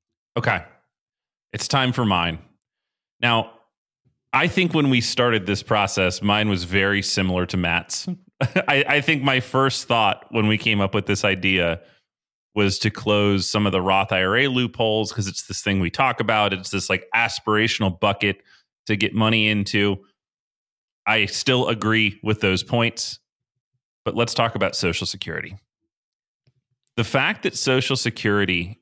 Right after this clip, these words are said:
is funded exclusively through a payroll tax and the way that that works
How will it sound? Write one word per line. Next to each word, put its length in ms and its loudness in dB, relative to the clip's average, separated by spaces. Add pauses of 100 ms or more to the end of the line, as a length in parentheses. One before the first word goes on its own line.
is 180 -2
funded 640 -2 (400)
exclusively 920 -2
through 260 -2
a 60 0
payroll 500 -2
tax 640 -4 (640)
and 160 2
the 80 2
way 220 2
that 160 -2
that 240 0
works 340 -2